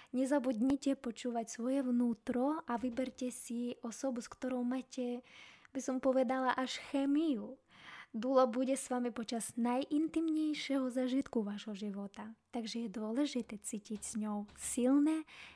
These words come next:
emocionálne spojenie. A čo dula po porode? Niektoré duly sú vyškolené, aby pomohli novým rodičom vyrovnať sa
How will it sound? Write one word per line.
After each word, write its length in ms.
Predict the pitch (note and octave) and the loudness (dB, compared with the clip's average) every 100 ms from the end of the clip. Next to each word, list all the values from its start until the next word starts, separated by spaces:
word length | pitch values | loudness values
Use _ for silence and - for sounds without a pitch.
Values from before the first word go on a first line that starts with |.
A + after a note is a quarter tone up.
| - | 2
emocionálne 880 | C#4+ C#4 - A#3 A3+ A3 A3 A3+ G#3+ - | 6 6 4 2 4 4 4 2 2 -2
spojenie. 880 | - - G#3+ G#3+ G#3 G3+ G#3 G3+ - - - - | -6 -4 -2 0 2 2 0 -4 -8 -20 -14 -10
A 80 | |
čo 240 | A#3+ E4 D#4+ | -4 0 2
dula 320 | B3+ C4+ B3 | 4 6 4
po 320 | - - A3 | 2 2 2
porode? 640 | G#3 G#3 G3+ G#3 F#3+ G#3 - _ _ - | 2 -6 -6 -8 -10 -16 -18 _ _ 2
Niektoré 400 | C4 - F#4 F4 | 2 6 6 6
duly 400 | A#3 A#3+ C4+ D4 | 4 4 4 2
sú 160 | B3+ | 2
vyškolené, 640 | A#3 B3 - A#3+ C4+ D4+ A#3+ | 2 2 0 2 4 4 2
aby 160 | A#3 | 0
pomohli 640 | A#3 A3+ A3+ A#3 B3+ B3+ A3+ | 0 0 2 2 0 0 0
novým 400 | A3 A#3 D#4+ C4+ | 0 2 2 2
rodičom 560 | A#3 A#3 - A3 A3 | 0 -2 -4 -4 -4
vyrovnať 480 | G#3+ A3 A#3 A3+ A3 - | -4 -2 -2 -2 -4 -6
sa 140 | A3+ | -8